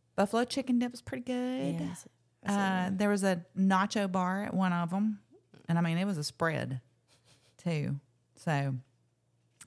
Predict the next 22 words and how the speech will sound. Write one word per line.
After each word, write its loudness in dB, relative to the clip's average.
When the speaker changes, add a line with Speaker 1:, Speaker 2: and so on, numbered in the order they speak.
Speaker 1:
we 2
had 2
some 2
good, 0
good -4
times. 0
<laughs> -10
All 10
of 4
my 10
meals 6
were, 2
were, 4
<laughs> 0
were 10
provided 12
Speaker 2:
even 8
Speaker 1:
for 12
Speaker 2:
have 10
Speaker 1:
this 8
Speaker 2:
to, 8
Speaker 1:
weekend. 4